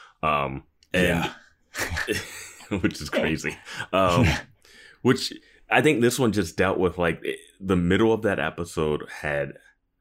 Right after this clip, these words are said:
Speaker 1: like, they tried to push it artsy with her flashback to the cousins and is she dreaming? Is she not? She has a flu.
Speaker 2: Mm-hmm.
Speaker 1: And it was just all over the place. I do think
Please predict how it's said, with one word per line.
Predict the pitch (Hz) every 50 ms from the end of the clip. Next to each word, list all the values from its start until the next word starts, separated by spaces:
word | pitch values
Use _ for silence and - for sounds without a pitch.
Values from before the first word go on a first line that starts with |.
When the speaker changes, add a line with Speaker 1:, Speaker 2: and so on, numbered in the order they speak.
| _ _ _ _ _ -
Speaker 1:
like, | 82 76 71 -
they | 78 78
tried | 73 - - - - 82 82 90 87
to | 95
push | 82 - - 98 90 - -
it | 90 -
artsy | - 67 78 82 - - - 95 92 87 87 90 85
with | 76 73 71 - 73
her | 73 71 71 71 - - -
flashback | 76 73 76 80 - - - 85 82 85 82 -
to | - 73
the | 69 -
cousins | - - - - 87 87 82 87 87 87 87 87 85 82 76
and | 69 67 -
is | - 69 -
she | - - 71
dreaming? | 69 71 73 80 82 85 85 82 80 82 80
Is | 69 -
she | - - 60
not? | 65 69 78 82 82 78 - -
She | - -
has | 67 - -
a | 60
flu. | - - - 87 87 87 87 87 82 85 - _ _ _ _ _ _ _ _ _ _ -
Speaker 2:
Mm-hmm. | 107 92 85 95 92 85
Speaker 1:
And | 107 113
it |
was | 117 107 92
just | 85 -
all | - 71 73 71 67
over | 67 65 65
the | 64
place. | - - 65 62 - - -
I | 98 101
do | 104 120 135 135
think | - 143 131 120